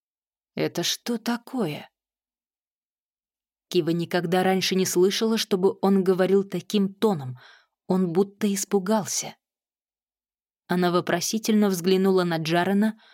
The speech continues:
но попутно заметила ухмылку на губах Келдена, блеск в янтарных глазах Наари, удовлетворенную мину Эшлин и широко улыбающегося типа. Что до Кресты, ее злорадная усмешка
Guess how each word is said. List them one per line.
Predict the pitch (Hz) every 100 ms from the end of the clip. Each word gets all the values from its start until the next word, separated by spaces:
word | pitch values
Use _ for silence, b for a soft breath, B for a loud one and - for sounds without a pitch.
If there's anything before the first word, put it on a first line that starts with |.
| b b -
но | 160
попутно | 151 151 202 220 208
заметила | 190 190 208 214 214 202 -
ухмылку | 196 - 196 226 220 202
на | 185
губах | 175 170 196 - _
Келдена, | 220 190 147 143 139 B B B
блеск | 180 202 240 - 180
в |
янтарных | 165 185 180 202 196 185 165
глазах | 175 175 196 190
Наари, | 170 170 185 190 151 160 b b -
удовлетворенную | 185 180 180 175 180 190 202 196 196
мину | 196 202 196 196 -
Эшлин | 220 - 165 156 135 b b b _ -
и | 196
широко | - 180 170 - - 247
улыбающегося | 233 220 208 196 170 208 214 190 208 185 180 185
типа. | 185 - 175 - - - _ _ _ _ _ _ _ _ _ _ _
Что | - - 175
до | 170 160
Кресты, | - 147 175 - 147 _ _ _ _ _ _ _ _ _
ее | 175 180 165 190
злорадная | 190 202 202 190 175 196 202
усмешка | 208 196 170 - - 196